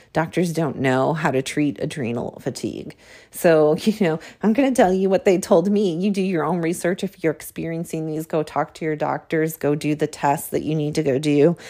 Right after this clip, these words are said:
whatever it is that you need to do to help yourself. I encourage you to do it,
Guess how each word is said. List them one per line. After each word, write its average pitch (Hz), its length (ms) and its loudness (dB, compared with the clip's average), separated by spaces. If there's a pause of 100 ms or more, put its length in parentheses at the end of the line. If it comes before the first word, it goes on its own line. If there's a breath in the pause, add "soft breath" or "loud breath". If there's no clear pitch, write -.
(160 loud breath)
whatever 175 400 2
it 165 100 2
is 156 240 2
that 165 160 -2
you 156 200 -2
need 160 280 -2
to 147 340 -2 (280 loud breath)
do 151 320 0
to 175 120 -4
help 160 380 -2
yourself. 147 480 -2
I 151 40 -2
encourage 170 540 0
you 147 100 -4
to 143 80 -6
do 190 280 2
it, 151 160 2